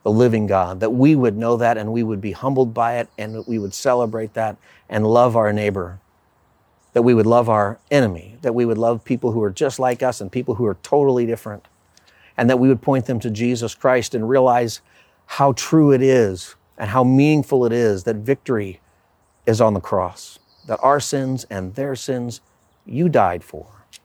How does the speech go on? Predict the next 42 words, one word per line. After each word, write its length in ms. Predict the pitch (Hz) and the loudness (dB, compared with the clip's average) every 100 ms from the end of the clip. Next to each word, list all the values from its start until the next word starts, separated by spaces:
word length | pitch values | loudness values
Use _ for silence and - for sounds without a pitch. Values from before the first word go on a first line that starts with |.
| _ _ _ _ _ - | _ _ _ _ _ -6
and 100 | 110 | -4
that 120 | 117 | 0
you 180 | 147 147 | 4 4
are 100 | 107 | 2
the 100 | 95 | -2
Savior, 400 | - 92 87 92 | -4 -4 -6 -8
and 100 | 90 | -4
whoever 500 | 131 - 139 143 139 | -4 0 0 2 0
believes 480 | 120 110 117 110 | -2 -4 -4 -6
in 100 | 104 | -10
you 200 | 98 98 | -10 -10
will 100 | 92 | -10
have 220 | 87 98 95 | -8 -8 -6
everlasting 680 | 95 95 90 85 - 87 | -8 -8 -10 -12 -12 -18
life 480 | 87 87 85 - - _ _ _ _ _ | -14 -14 -14 -18 -20 _ _ _ _ _
and 160 | 101 101 | -4 0
victory 320 | 123 120 117 | 0 0 0
over 240 | 107 92 | 0 -2
death 380 | 90 107 107 104 | -4 0 0 -2
and 220 | 95 90 | -10 -6
victory 340 | 101 127 - 98 | -4 -4 -4 -6
over 220 | 90 90 | -8 -10
sin 320 | - 117 107 | -10 -8 -6
and 80 | 95 | -6
all 480 | 92 104 120 143 156 | -4 0 4 4 6
the 120 | 160 | 4
injustice 600 | 151 135 127 - 131 - | 2 -2 -4 -6 -10 -8
in 80 | 113 | -6
the 80 | 107 | -4
world 420 | 98 90 85 87 _ _ _ _ _ _ _ _ _ _ _ | -4 -6 -10 -18 _ _ _ _ _ _ _ _ _ _ _
that 100 | 104 | 0
we 160 | 104 113 | 2 0
see 240 | - 120 | 2 2
all 160 | 104 101 | 2 0
the 120 | 101 | -4
time, 300 | - 104 98 | -6 -6 -6
that 100 | 101 | -4
we 100 | 110 | -4
grieve, 420 | 104 113 123 117 | -2 0 2 0
that 80 | 107 | 0
we 120 | 110 | -2
are 100 | 104 | -2